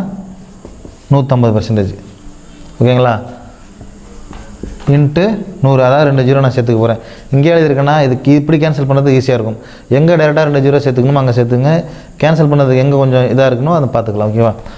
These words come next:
இப்ப இந்த அடிச்ச ரெண்டு ஐம்பது, இது மூணு ஐம்பது. ஓகேங்களா? இப்ப இதை cancel பண்ணுங்க. மூணால பண்ணா பத்துல எத்தனை மூ-, மூணு இருக்கு? மூணு மூணு ஒம்பது. Remaining எவ்வளோ வரும்? பத்து. பத்துல எவ்வளோ வரும் மறுபடியும்? மூணு ஒம்பது.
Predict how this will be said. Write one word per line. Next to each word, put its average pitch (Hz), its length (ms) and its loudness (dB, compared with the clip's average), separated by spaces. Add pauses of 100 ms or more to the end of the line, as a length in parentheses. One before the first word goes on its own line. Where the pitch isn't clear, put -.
இப்ப - 160 -2
இந்த 131 160 4
அடிச்ச 135 280 2
ரெண்டு 147 200 4
ஐம்பது, 147 260 2 (960)
இது 139 120 4 (460)
மூணு 120 200 4
ஐம்பது. 104 220 0 (600)
ஓகேங்களா? 123 340 2 (420)
இப்ப - 140 -4
இதை 127 100 2
cancel 139 300 0
பண்ணுங்க. 139 260 2 (460)
மூணால 135 320 2
பண்ணா 143 160 2 (140)
பத்துல 135 260 2
எத்தனை 135 240 0
மூ-, 127 140 -2 (180)
மூணு 135 160 4
இருக்கு? 110 200 0 (760)
மூணு 143 180 4
மூணு 147 180 2 (400)
ஒம்பது. 117 280 2 (240)
Remaining 131 320 2
எவ்வளோ 123 160 2
வரும்? 170 180 0 (100)
பத்து. 110 220 -4 (380)
பத்துல 139 240 2
எவ்வளோ 139 140 2
வரும் 135 160 2
மறுபடியும்? 143 280 2 (280)
மூணு 156 180 2 (920)
ஒம்பது. 107 300 2